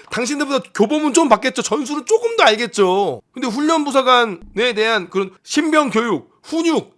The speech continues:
교육, 교육 훈련에 대한 건 안 배우고 온 게 팩트 아닙니까? 전문성이 없지 않습니까? 근데 계급장만 높은 놈들 아닙니까? 훈련부사관들이 뭐라 할 수 있겠습니까? 장교들이 저러고 있는데? 저는 그렇게 생각합니다. 이거는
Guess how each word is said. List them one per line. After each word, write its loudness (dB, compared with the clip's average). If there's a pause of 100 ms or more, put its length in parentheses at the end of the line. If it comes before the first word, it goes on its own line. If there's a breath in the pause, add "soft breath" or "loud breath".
(160)
교육, 2
교육 4
훈련에 -2
대한 2
건 2
안 0
배우고 2
온 -2
게 -6
팩트 -4
아닙니까? 0 (220)
전문성이 0
없지 2
않습니까? -2 (200)
근데 -4
계급장만 0
높은 -4
놈들 -4
아닙니까? 0 (240 soft breath)
훈련부사관들이 0
뭐라 2
할 4
수 -8
있겠습니까? 0 (180)
장교들이 -2
저러고 0
있는데? 0 (100)
저는 -4
그렇게 -16
생각합니다. -4
이거는 -4